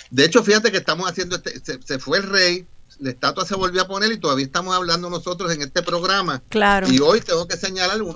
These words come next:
Speaker 1: una columna muy buena de Luis Rafael Sánchez, que estábamos hablando ahorita, sobre el mismo tema también.
Speaker 2: Mira, no he
Speaker 1: O sea,
Speaker 2: tenido
Speaker 1: que se sigue
Speaker 2: oportunidad.
Speaker 1: hablando del tema, que es bueno,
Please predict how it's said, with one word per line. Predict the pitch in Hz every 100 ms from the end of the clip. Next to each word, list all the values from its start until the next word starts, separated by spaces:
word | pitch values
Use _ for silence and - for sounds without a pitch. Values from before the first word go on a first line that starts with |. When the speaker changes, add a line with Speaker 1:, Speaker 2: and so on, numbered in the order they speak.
| 139
Speaker 1:
una | 151 170
columna | 170 175 190 180
muy | 156 160
buena | 165 175 190 170
de | 135
Luis | 135 135
Rafael | 135 143 135
Sánchez, | 143 185 208 208 156 147 - - _ -
que | 151
estábamos | 143 139 165
hablando | 165 165 165
ahorita, | 160 202 220 170
sobre | 135 151 139
el | 139
mismo | 143 160
tema | 160 208 196 175
también. | 151 127 120 117 -
Speaker 2:
Mira, | 220 254 302 294
no | 247
he | 226
Speaker 1:
O |
sea, | 247
Speaker 2:
tenido | 254 262
Speaker 1:
que |
se |
sigue | 262 277 -
Speaker 2:
oportunidad. | 262 262 254
Speaker 1:
hablando | 208 202
del | 180 170
tema, | 208 240 -
que | 143
es |
bueno, | 156 170 233 143